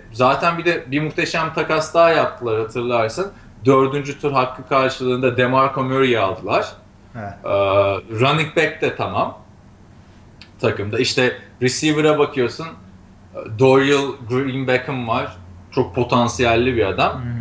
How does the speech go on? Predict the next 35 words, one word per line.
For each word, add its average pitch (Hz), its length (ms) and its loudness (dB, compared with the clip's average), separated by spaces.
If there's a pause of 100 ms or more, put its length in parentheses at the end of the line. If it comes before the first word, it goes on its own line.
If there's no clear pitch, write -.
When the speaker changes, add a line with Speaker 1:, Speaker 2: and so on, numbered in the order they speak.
(120)
Speaker 2:
hı. 135 40 -2
Speaker 1:
Ötekilerde 202 400 4
savunmada 202 680 2
kimse 127 320 -6
yok. 202 300 0 (220)
Ama 160 180 2
bu 170 180 2
a-, - 220 -2
ilk 139 400 0
yetmiş 139 380 2
altıdan 175 420 0
seçeceğin 143 680 0
altı 113 380 2
oyuncuyla 151 920 0 (440)
ve 113 120 0
bir 139 140 -2
de 156 280 2 (240)
önümüzdeki 143 640 0
sene 139 220 -4
iki 120 320 -6
turdan 135 280 -2
iki 147 220 -6
tane, 120 300 0 (120)
ilk 143 240 -2
turdan 131 240 -2
iki 160 200 -6
tane 117 220 -2
seçeceksin, 104 540 -10
ikiden 131 300 -4
seçeceksin, 107 560 -6
üçten 151 360 -2
yine 160 160 -4
iki 156 180 -6
tane 127 160 -2
seçeceksin. 120 520 -6